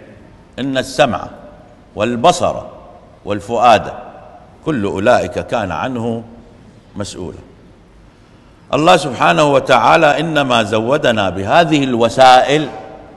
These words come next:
والأدوات من أجل أن نعرف العلم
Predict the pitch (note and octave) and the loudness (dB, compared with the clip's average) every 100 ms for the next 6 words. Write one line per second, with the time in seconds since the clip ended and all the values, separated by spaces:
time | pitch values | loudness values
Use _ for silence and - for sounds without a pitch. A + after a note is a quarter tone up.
0 | - - _ _ - G#2 C#3 D3 D3 D#3+ | -20 -20 _ _ -10 -4 2 2 4 6
1 | E3+ G3 F#3 - - - - - - A2 | 6 6 2 -4 -16 -18 -20 -20 -14 -8
2 | C#3+ C#3+ D#3+ A#3 A3+ G#3+ F#3+ A3 B3 C#4 | -6 -2 0 0 0 -2 4 4 4 0
3 | - - - - - - - - _ _ | -12 -18 -20 -20 -20 -20 -20 -20 _ _
4 | _ _ _ _ - _ _ - _ _ | _ _ _ _ -20 _ _ -20 _ _
5 | _ - D#2+ A2 C#3 B2 C#3 B2+ C3 G#2+ | _ -14 -6 -2 0 0 -2 -4 -4 -2
6 | G2 E2+ A2+ C#3 F#2+ D#2+ | -2 2 2 2 0 -8